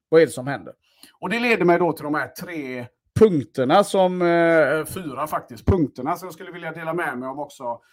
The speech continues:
eh, som du kan använda dig av. Men bara det här att tänk dig själv, tänk dig ett scenario där du hamnar i en situation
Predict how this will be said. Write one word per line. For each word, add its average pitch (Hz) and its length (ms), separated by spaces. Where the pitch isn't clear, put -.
eh, 139 280
som 160 200
du 160 80
kan 165 140
använda 143 400
dig 151 100
av. - 320
Men 196 260
bara 208 260
det 180 80
här 190 280
att 143 200
tänk 190 260
dig 202 120
själv, 226 360
tänk 254 280
dig 247 160
ett 247 120
scenario 185 720
där 170 160
du 180 120
hamnar 208 540
i 196 40
en 156 120
situation 151 760